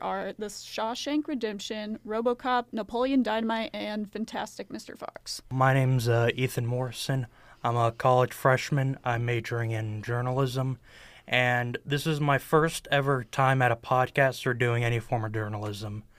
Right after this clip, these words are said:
Speaker 2: So, uh, I guess you can just call me double oh seven. Zero journalism experience, zero podcasting experience, seven wings a week.
Speaker 1: So let's get into our first episode. So, Ethan, why don't you explain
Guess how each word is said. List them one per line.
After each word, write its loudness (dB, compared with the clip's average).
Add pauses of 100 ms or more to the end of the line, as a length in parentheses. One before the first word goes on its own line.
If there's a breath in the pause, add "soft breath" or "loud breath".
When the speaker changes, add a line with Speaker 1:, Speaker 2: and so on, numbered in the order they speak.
(380 loud breath)
Speaker 2:
So, 2
uh, 4 (120)
I 2
guess 4
you -10
can 0
just -4
call 2
me 0
double 0
oh 2
seven. -2 (540 soft breath)
Zero 4
journalism 2
experience, 0 (100)
zero 6
podcasting 2
experience, 0
seven 4
wings 2
a 2
week. -4 (120)
Speaker 1:
So -2
let's 0
get -2
into 2
our 2
first 0
episode. -2
So, 0
Ethan, 0
why 4
don't 4
you 2
explain 0